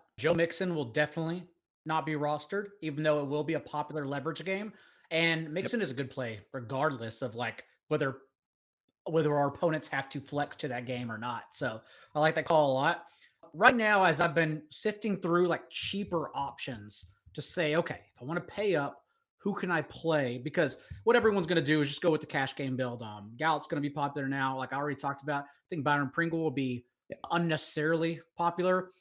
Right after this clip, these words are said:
Speaker 1: John Bates, everyone's gonna play him. Uh, if, assuming Logan Thomas gets rolled out 'cause he's a twenty-five hundred dollar tight end. And this is, like, one of the main lessons we learned in our recap show a couple weeks ago that we've seen several times this year. Just don't follow the cheap tight end. Literally find the pivot tight end.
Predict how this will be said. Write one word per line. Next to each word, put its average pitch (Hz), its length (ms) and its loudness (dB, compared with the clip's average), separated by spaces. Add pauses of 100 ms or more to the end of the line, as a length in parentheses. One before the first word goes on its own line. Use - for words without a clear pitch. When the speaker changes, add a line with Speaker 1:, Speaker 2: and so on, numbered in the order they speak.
(160)
Speaker 1:
John 160 300 2
Bates, 165 420 0
everyone's 151 340 -2
gonna 147 120 -4
play 151 260 0
him. 147 220 -2 (440)
Uh, 131 140 -2 (100)
if, 175 360 0 (300)
assuming 170 420 2
Logan 156 240 2
Thomas 147 320 -4
gets 156 160 -10
rolled 156 180 0
out 147 180 0
'cause 135 100 -10
he's 127 100 -6
a 127 60 -6
twenty-five 151 380 -2
hundred 147 160 0
dollar 131 140 -2
tight 139 260 -4
end. 143 240 -4 (220)
And 143 100 -2
this 190 160 0
is, 151 120 -2
like, 147 180 2 (160)
one 156 160 4
of 139 60 2
the 135 80 2
main 160 580 2 (280)
lessons 156 360 2
we 160 140 0
learned 156 340 2
in 147 60 0
our 131 100 0
recap 165 360 -2
show 175 220 2
a 151 40 0
couple - 220 -6
weeks 170 220 -6
ago 185 400 0 (260)
that 135 80 -2
we've 147 120 -4
seen 156 180 -2
several 160 240 -2
times 160 240 -4
this 160 180 -8
year. 175 280 0 (260)
Just - 200 -2
don't 165 240 4
follow 131 280 4
the 117 60 -4
cheap 117 220 -10
tight 117 240 -8
end. 113 220 -10
Literally 175 280 2
find 135 260 0
the - 60 -8
pivot 127 280 -6
tight 127 200 -4
end. 123 260 -2